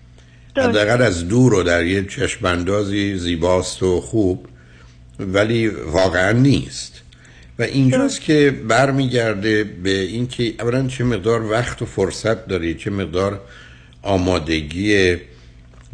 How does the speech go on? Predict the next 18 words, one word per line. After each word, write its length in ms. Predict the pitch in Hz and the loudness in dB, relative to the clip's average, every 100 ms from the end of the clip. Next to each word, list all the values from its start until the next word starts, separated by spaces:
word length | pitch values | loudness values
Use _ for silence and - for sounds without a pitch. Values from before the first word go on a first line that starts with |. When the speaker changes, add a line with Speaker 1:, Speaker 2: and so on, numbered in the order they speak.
| 80 | -2
Speaker 2:
گذاشتن 1000 | 87 87 85 - - 101 101 95 90 69 - - 65 69 - - | 0 2 2 0 -2 -2 0 0 0 -4 -14 -20 -16 -16 -12 -4
انرژی 640 | 90 85 76 78 98 92 | 0 2 0 -2 0 0
برای 400 | 76 78 85 95 | 0 -2 2 0
همچین 280 | 90 - 85 | 0 -4 -4
کاری 340 | 107 117 120 | 0 2 2
دارید 380 | 90 78 78 78 - - - - - - | 2 0 -4 -8 -14 -20 -20 -20 -8 0
و 100 | 120 | 2
بعدم 540 | 117 156 160 160 139 - - - | 4 2 2 2 0 -4 -20 -6
نگرفتن 680 | 107 113 110 110 - 123 123 | -2 2 2 0 2 0 2
جواب. 400 | 90 69 50 - - | -2 -4 -8 -18 -6
یعنی 180 | 82 98 | -4 -2
درست 260 | 98 107 117 | -2 -2 -4
مثل 200 | 90 87 | -6 -4
همون 280 | 95 98 | -2 -2
اتفاقی 480 | 82 95 - 98 98 | -4 -8 -2 -2 -2
که 120 | 92 | -2
در 160 | 82 78 | -2 -2
جهت 520 | 71 73 73 85 73 | -2 -4 -4 -6 -6